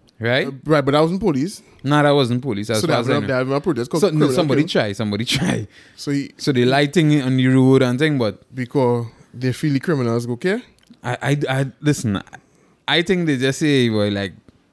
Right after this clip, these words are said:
Speaker 1: them
Speaker 2: Protest
Speaker 1: people,"
Speaker 2: is the thing.
Speaker 1: is the thing. That is, that is a new thing.
Speaker 2: Yeah, aboard.
Speaker 1: Right? That's a new Balenciaga now, boy.
Speaker 2: Yeah, <laughs> yeah, yeah.
Speaker 1: Right?
Speaker 2: All right, that was
Speaker 1: And
Speaker 2: something to do.
Speaker 1: Right? Um, but other than that one, the one yesterday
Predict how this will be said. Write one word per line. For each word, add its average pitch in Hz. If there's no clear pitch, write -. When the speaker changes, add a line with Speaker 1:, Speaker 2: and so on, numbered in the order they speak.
Speaker 1:
them 113
Speaker 2:
Protest 143
Speaker 1:
people," 143
Speaker 2:
is 135
the 147
thing. 101
Speaker 1:
is 131
the 135
thing. 254
That 127
is, 110
that 127
is 143
a 170
new 214
thing. 247
Speaker 2:
Yeah, 120
aboard. 131
Speaker 1:
Right? 123
That's 143
a 165
new 160
Balenciaga 151
now, 165
boy. 131
Speaker 2:
Yeah, 135
<laughs> 160
yeah, 151
yeah. 139
Speaker 1:
Right? -
Speaker 2:
All 151
right, 131
that 147
was 135
Speaker 1:
And 135
Speaker 2:
something 151
to 127
do. 147
Speaker 1:
Right? 147
Um, 113
but 120
other 165
than 196
that 170
one, 139
the 135
one 143
yesterday 120